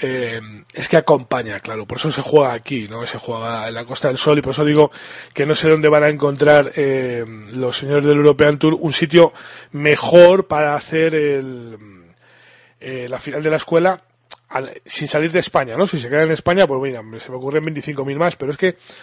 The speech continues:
para que te hagas una idea, eh, este muchacho, Andreas Andersson, que ha ganado,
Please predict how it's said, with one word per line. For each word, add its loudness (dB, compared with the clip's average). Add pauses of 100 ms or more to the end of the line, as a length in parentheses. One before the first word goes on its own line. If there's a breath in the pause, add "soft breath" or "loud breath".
(160 loud breath)
para -4
que -10
te -2
hagas -2
una -2
idea, 2 (640 loud breath)
eh, -8
este -4
muchacho, 2
Andreas -2
Andersson, -2
que -4
ha -2
ganado, 0